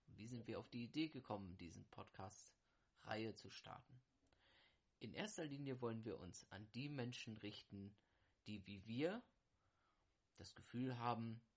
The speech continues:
sie, sie schwimmen grad nicht mit dem Strom und es fühlt sich trotzdem gut an. Also nicht die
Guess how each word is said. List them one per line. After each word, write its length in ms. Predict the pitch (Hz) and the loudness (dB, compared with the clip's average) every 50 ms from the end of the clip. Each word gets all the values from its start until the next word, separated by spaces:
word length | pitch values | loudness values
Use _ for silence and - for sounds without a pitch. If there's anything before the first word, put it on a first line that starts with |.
| _ - _ _ _ _ _ _ _ | _ -20 _ _ _ _ _ _ _
sie, 180 | - - - 92 | -16 -14 -10 -8
sie 240 | 98 - - - 107 | -8 -8 -8 -8 -8
schwimmen 380 | - - - 139 143 139 135 123 | -6 -2 0 0 2 2 0 0
grad 240 | - 107 - - | 0 -2 -2 -2
nicht 180 | - 107 - - | -4 -6 -2 -2
mit 140 | 131 - - | -2 0 2
dem 140 | 117 110 110 | 2 2 2
Strom 480 | - - - - 135 123 110 101 113 110 - - | 0 -4 -2 2 4 4 4 4 -2 -8 -14 -10
und 160 | - 95 92 107 | -8 -6 -6 -6
es 100 | - - | -6 -4
fühlt 200 | - 120 104 - | -4 -4 -4 -4
sich 160 | - - - | -6 -8 -8
trotzdem 400 | - - 123 - - 127 127 127 | -4 -4 -4 -2 -2 -2 -2 -2
gut 220 | - 135 131 - | 0 -2 -2 -2
an. 200 | - - - 123 - - - _ _ _ - _ _ _ _ _ _ - _ _ - | -4 -8 -8 -10 -12 -18 -20 _ _ _ -20 _ _ _ _ _ _ -20 _ _ -4
Also 380 | - 104 104 98 - 71 82 - 120 | -2 -2 -2 -2 -4 -6 -6 -6 -2
nicht 460 | 120 123 139 - - - - - - | 0 0 0 -2 -2 -8 -12 -6 -2
die 260 | 113 107 87 - - | 0 0 0 -2 -8